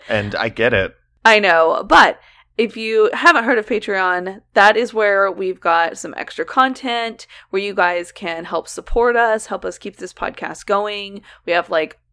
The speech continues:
Speaker 1: over forty different murder minis, which are just, um, like, little mini episodes, and you can hop on over there and listen to all of that, and also see photos of us and recipes and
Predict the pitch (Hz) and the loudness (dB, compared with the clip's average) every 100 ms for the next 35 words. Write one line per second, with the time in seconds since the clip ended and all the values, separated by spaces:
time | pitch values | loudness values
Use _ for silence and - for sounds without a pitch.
0 | _ _ _ 196 196 190 180 _ 208 214 | _ _ _ -2 0 -4 -6 _ 2 2
1 | 214 208 196 190 208 180 170 165 175 240 | 2 -4 -6 -6 -8 -4 -4 -4 -6 -6
2 | 247 240 233 214 - 190 185 175 - - | -6 -8 -10 -12 -12 -8 -6 -6 -8 -6
3 | 170 170 165 170 165 - _ _ _ _ | -6 -6 -8 -8 -8 -12 _ _ _ _
4 | - 185 190 180 170 165 - _ _ _ | -6 0 2 4 2 -2 -10 _ _ _
5 | _ 180 185 185 202 190 185 226 - 233 | _ -14 -8 -6 -4 -2 -2 -4 -2 -2
6 | 226 226 220 196 - - 190 180 175 170 | 0 0 -2 -6 -12 -8 -4 -4 -4 -8
7 | 165 - 175 180 190 180 - - 175 180 | -16 -18 -16 -12 -12 -10 -10 -6 -4 -4
8 | 175 175 180 190 214 - 170 165 175 185 | -4 -4 -2 -2 -2 -6 -8 -12 -14 -12
9 | 175 170 170 180 185 262 277 - - - | -8 -4 -4 -4 -6 -8 -8 -14 -18 -14
10 | 180 180 - 175 180 190 185 180 185 - | -12 -10 -6 -6 -6 -6 -4 -6 -10 -16
11 | 190 180 - 208 247 196 175 165 175 175 | -14 -10 -6 -4 -4 -6 -8 -8 -10 -6
12 | 202 - 220 214 170 160 170 165 160 - | -6 -6 -14 -12 -12 -12 -12 -12 -14 -18